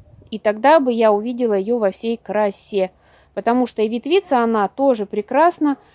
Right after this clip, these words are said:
и косы пускает, и заполняет поверхность хорошо. Отдельно вот такой вот суккулентик. Честно говоря, я не знаю его название. Вот кто даже знает,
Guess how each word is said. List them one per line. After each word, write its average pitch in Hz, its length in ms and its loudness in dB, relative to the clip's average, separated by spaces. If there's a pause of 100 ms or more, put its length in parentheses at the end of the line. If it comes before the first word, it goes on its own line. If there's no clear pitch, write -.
(280)
и 233 540 -2 (400)
косы 359 340 0
пускает, 285 640 2
и - 80 -10
заполняет 226 760 0 (400)
поверхность 247 680 0 (600)
хорошо. 233 680 -2 (2500)
Отдельно 254 880 -2 (100)
вот 247 180 -10
такой 247 360 -4
вот 226 200 -4 (200)
суккулентик. 330 880 -6 (680)
Честно 262 360 -6
говоря, 240 380 -4
я 240 60 -2
не 240 140 -2
знаю 214 400 -2
его 190 440 -8
название. 220 720 -6 (200)
Вот - 200 -14
кто - 200 -10
даже 208 280 -6
знает, 240 420 -2